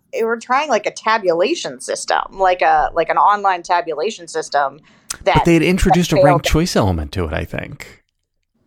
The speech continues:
Speaker 1: I don't know, man. It
Speaker 2: It
Speaker 1: was
Speaker 2: was
Speaker 1: a
Speaker 2: a
Speaker 1: caucus. Iowa's a caucus.
Speaker 2: It
Speaker 1: It's
Speaker 2: is a caucus, right? But what they were like, eh, well, whatever. I, the point is, there was, like, bad things happening in Iowa. Nobody knew what the results were in Iowa. And then you go to New Hampshire, which is next door to Bernie.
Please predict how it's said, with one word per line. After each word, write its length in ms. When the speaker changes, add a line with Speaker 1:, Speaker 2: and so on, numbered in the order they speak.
Speaker 1:
I 100
don't 240
know, 200
man. 200
It 20
Speaker 2:
It 40
Speaker 1:
was 120
Speaker 2:
was 140
Speaker 1:
a 20
Speaker 2:
a 80
Speaker 1:
caucus. 220
Iowa's 320
a 40
caucus. 500
Speaker 2:
It 80
Speaker 1:
It's 100
Speaker 2:
is 100
a 60
caucus, 680
right? 340
But 160
what 140
they 100
were 120
like, 260
eh, 280
well, 200
whatever. 360
I, 80
the 520
point 180
is, 120
there 80
was, 140
like, 160
bad 260
things 160
happening 380
in 60
Iowa. 280
Nobody 340
knew 240
what 140
the 80
results 380
were 120
in 80
Iowa. 380
And 140
then 140
you 80
go 100
to 100
New 180
Hampshire, 520
which 240
is 160
next 300
door 160
to 40
Bernie. 480